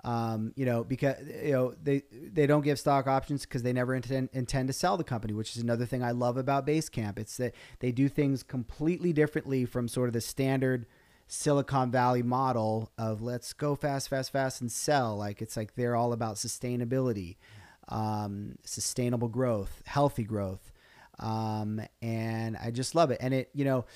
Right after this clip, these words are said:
I've, um, I think they don't do any profit. All right. Do they do a profit share? I think they said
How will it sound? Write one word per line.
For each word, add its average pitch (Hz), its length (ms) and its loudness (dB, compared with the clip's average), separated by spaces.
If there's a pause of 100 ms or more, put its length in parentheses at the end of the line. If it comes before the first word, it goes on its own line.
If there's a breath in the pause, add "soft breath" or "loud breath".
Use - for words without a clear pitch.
(580 loud breath)
I've, 160 480 2
um, 131 800 0
I 131 100 -4
think 160 240 -2
they 143 600 0
don't 127 280 -2
do 139 160 0
any 127 240 -2
profit. - 640 -6
All 117 60 -8
right. - 180 -12 (140)
Do 139 100 -8
they 240 140 -6
do 320 160 -8
a 302 40 -8
profit 285 400 -12
share? 269 560 -12
I 135 120 -12
think 160 240 -10
they 156 160 -6
said 131 380 -2